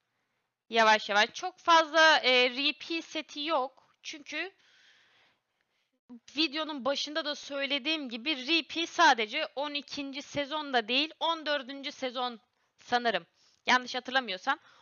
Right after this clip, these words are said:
on dördüncü sezonda ilk R P ben açtım hesaba. Şöyle inelim, inelim, inelim. Ee, inelim. Yavaş yavaş inelim. Görün,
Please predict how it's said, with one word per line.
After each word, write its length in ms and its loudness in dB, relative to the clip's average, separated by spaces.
on 220 -4
dördüncü 420 -4
sezonda 680 0
ilk 240 -2
R 180 -4
P 280 -8
ben 120 4
açtım 360 -4
hesaba. 460 -4
Şöyle 400 -2
inelim, 520 -2
inelim, 500 -6
inelim. 720 -10
Ee, 920 -2
inelim. 640 -14
Yavaş 420 0
yavaş 300 -4
inelim. 420 -12
Görün, 420 -18